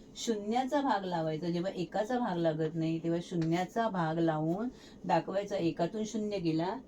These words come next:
एक उरला. आता हा एक खाली घ्यायचा, एकदम दोन्ही अंक घ्यायचे नाही, उत्तर चुकते. हं? तर मग आता अकराला भाग जातो, अकरा एके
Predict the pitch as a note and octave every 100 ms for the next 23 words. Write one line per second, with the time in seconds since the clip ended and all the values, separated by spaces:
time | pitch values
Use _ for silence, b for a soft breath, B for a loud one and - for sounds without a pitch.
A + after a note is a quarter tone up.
0 | - B3 C4+ A#3 F#3+ F3 E3 E3 B B
1 | B - C#4+ C#4+ C#4+ B3 A#3 - G#3 E3
2 | D3 C#3+ C3 D3+ C#3+ F3+ F#3 A#3+ A3+ G3+
3 | G3+ E3 F#3 F3+ D3 C3+ E3+ G#3 C#4+ B
4 | B B E3+ D3+ D3 E3 E3 D3+ - F3+
5 | - D3+ - D3 C3+ - B B B G#3
6 | B3+ D#4 - - G3+ A3+ G#3 - - G#3+
7 | A#3 A#3+ B3+ C4+ C4+ D4 C#4 A3 G#3 F#3+
8 | - G3+ G#3 F#3 E3+ G#3 A3+